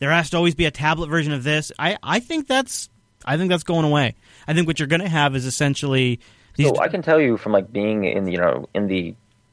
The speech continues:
Speaker 2: mobile industry, I don't think that was ever a thing other than for content companies. I
Speaker 1: Well,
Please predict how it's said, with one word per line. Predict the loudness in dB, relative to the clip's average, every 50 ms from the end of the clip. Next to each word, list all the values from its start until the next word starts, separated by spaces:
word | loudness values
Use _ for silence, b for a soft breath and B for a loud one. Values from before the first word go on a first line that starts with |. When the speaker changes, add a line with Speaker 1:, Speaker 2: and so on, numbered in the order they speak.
| _ _ _ _ -4
Speaker 2:
mobile | 0 2 4 4 4 2 0 0
industry, | -2 0 0 0 0 0 2 2 2 2 0 b b b b b b b b b _
I | 0 2 2
don't | 4 4
think | 2 2
that | 2 2
was | 2 2
ever | 2 4 4 4 4
a | 2
thing | 0 -4 -2 0 2 2 0 0 0 0
other | 2 4 4 4
than | 2 0 0
for | -2 -2 -4 -4 -2
content | 0 0 0 0 0 -4 -6 -4
companies. | -6 -6 -4 -6 -6 -2
I | 0 2 4 4 2 0 B B B -2
Speaker 1:
Well, | 0 2 2 2 0 -2 -6